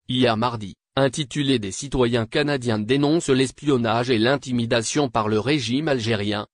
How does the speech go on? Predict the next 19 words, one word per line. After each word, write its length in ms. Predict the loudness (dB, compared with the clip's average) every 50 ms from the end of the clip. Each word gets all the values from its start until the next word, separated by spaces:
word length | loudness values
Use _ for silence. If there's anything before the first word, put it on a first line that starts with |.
| _ _
Radio-Canada 840 | -4 -2 -2 0 0 2 2 2 2 0 0 0 0 0 2 2 0 0
souligne 540 | 0 -2 0 2 2 2 2 2 0 0
que 100 | 0 -2
des 200 | -2 -2 -2 -4
Canadiens 520 | -2 -2 -2 0 0 -2 0 0 -2 0 0
d'origine 640 | 0 0 0 0 -2 -2 -2 0 0 0 2 0 -2
kabyle 480 | 0 -2 -2 -2 -2 -4 -2 0 0 -2
vivent 440 | 0 -2 -4 -4 -4 -6 -8 -4
désormais 500 | -4 -2 0 2 0 0 0 0 0 0
dans 140 | 2 2 0
la 140 | 0 0 -2
peur 280 | 0 0 0 2 2 2
et 80 | 2
exigent 520 | 2 2 0 -2 -4 -4 -4 -4 -2 -2 0
une 120 | 0 0
intervention 720 | 0 0 0 -2 0 2 2 0 0 0 -2 -4 -4 -2
des 220 | -2 -2 -2 0 -2
autorités 580 | 0 2 2 2 4 4 0 0 0 0 0
canadiennes. 720 | 0 0 -2 0 0 -2 -2 -4 -8 -8 -8 -10 -12 -12 -14